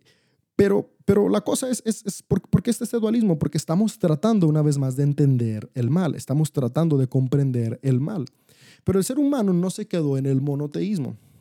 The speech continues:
El ser humano ha ido avanzando, ha tenido, eh, avances cognitivos y especialmente en la época de la Ilustración, a-, hay un avance en la manera en la que el ser humano empieza a interpretar lo que le rodea. Y en la época de la Ilustración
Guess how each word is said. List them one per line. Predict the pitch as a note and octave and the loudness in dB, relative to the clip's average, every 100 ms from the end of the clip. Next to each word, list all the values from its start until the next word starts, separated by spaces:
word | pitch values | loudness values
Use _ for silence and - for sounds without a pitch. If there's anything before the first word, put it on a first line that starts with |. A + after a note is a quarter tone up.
| - | -6
El | C3 | -4
ser | C#3+ | 0
humano | C#3 C#3 C#3 | 2 4 4
ha | C3+ | 2
ido | C3 B2 | 2 -2
avanzando, | A#2 A#2+ - D#3 E3 D#3 C#3+ | -2 -2 -2 0 0 0 -2
ha | C#3 C3+ | -4 -2
tenido, | C#3 C#3 C#3 A#2+ - - _ - | 0 0 -2 -4 -10 -20 _ -8
eh, | C3 B1+ - - | -6 -6 -8 -8
avances | - C3 C#3 C#3 D#3 | -4 0 0 0 -2
cognitivos | D#3 C#3 C3+ A2+ G#3 E3 C#3 | 0 2 0 -2 -2 -2 -4
y | C#3+ | -8
especialmente | - C3+ E3 E3 E3+ E3+ D3+ | -10 -10 -6 -4 -4 -4 -2
en | C#3+ B2 | -2 0
la | C3+ | -2
época | C#3 D3+ D3+ | -4 -6 -4
de | C#3+ | -2
la | B2+ | -2
Ilustración, | C3 C3+ - - A#2+ A2 - F3 D#3+ B2+ - _ - _ _ _ | -2 -4 -6 -6 -6 -6 -4 -2 -2 -6 -12 _ -20 _ _ _
a-, | D3+ - D3+ | -18 -12 -2
hay | E3+ G3 | 4 4
un | G#3+ | 4
avance | C#3 C#3+ A3 A3 - D3 C#3 C#3 - | 2 -2 -2 -2 -2 -4 -4 -6 -6
en | C3+ C3 | -4 -2
la | B2+ | -2
manera | B2+ C#3+ F3 | -2 -2 -2
en | |
la | D3+ | -6
que | C3 | -6
el | C3 | -10
ser | - D#3+ | -6 -2
humano | D3+ D3+ D#3 | 0 2 0
empieza | D3 D3 D#3+ | -2 -4 -2
a | |
interpretar | D3 D3 A#2+ B2 D3 E3 | -2 -2 -4 -6 -4 -2
lo | E3 | -2
que | - | -2
le | D3+ | 0
rodea. | C#3 C#3 G3 D#3+ | 0 -2 -2 -2
Y | |
en | D3 D3 | 0 -2
la | |
época | D#3+ F3+ E3 | -4 -6 -4
de | D3+ | -2
la | C#3+ C3+ | -2 -2
Ilustración | C#3 C#3 - C#3 B2+ - F3 G3 C3+ | -2 -4 -6 -8 -8 -6 -4 -2 -4